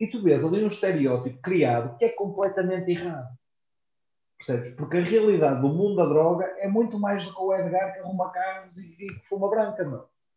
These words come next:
Percebes? Porque, tipo, <laughs> é completamente distinto. E depois tu vês aquele tipo de coisa e tu dizes assim, "Epá, eles estão a desinformar pessoas." Porquê? Porque a maior parte das pessoas que consumem branca para já usam fato e gravata. E até nem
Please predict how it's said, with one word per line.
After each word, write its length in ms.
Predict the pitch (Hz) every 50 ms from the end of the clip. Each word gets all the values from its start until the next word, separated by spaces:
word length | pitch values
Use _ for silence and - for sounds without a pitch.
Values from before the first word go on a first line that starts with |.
| _ _ _ _ _ _ _ _ _ _ _ _ _ _ _
Percebes? 360 | _ - 165 165 165 - -
Porque, 220 | - - - 180
tipo, 100 | - 131
<laughs> 640 | 123 - - 180 180 - - - - - _ _ -
é 80 | - - - - -
completamente 720 | 208 208 202 240 226 220 226 226 220 233 233 233 208 -
distinto. 480 | - - - 311 302 285 233 - - - - - - - - - - - - _ _ _ _ -
E 80 | 247 247
depois 240 | - 320 349 339 -
tu 100 | 302 233 196
vês 180 | 180 160 143
aquele 260 | 160 - 170 165 156 160
tipo 180 | 165 - -
de 80 | 143 147
coisa 240 | - 131 131 135 139
e 40 | 143
tu 60 | - 160
dizes 160 | 156 147 151
assim, 260 | 156 - 127 123 131
"Epá, 180 | - - - 123
eles 160 | 139 135 -
estão 200 | - 180 175 180 175 165
a 40 | 139
desinformar 560 | 156 185 180 180 - 175 175 170 165 - -
pessoas." 420 | - - 185 170 156 143 139 143 - - -
Porquê? 320 | 185 175 - 113 87 - - _ _ _ _ _ _ _ _ _ _ _ _ _ _ _ _ _ -
Porque 160 | 180 175 185
a 40 | 196
maior 200 | 254 285 277 285
parte 200 | 196 165 - -
das 120 | 165 165
pessoas 220 | - - 151 - -
que 40 |
consumem 380 | - 147 139 - 160 151 143 135
branca 280 | 131 156 170 175 185 185
para 140 | 185 190 185
já 140 | 196 196 208
usam 280 | 202 190 165 175 175
fato 260 | - - 226 - -
e 40 | 120 110
gravata. 260 | 107 - - - - _ _ _ _ _ _ _ _ _ _ _ _ _ _ _ _ _ _ _ _ -
E 60 | 156
até 100 | 131 147
nem 60 | 170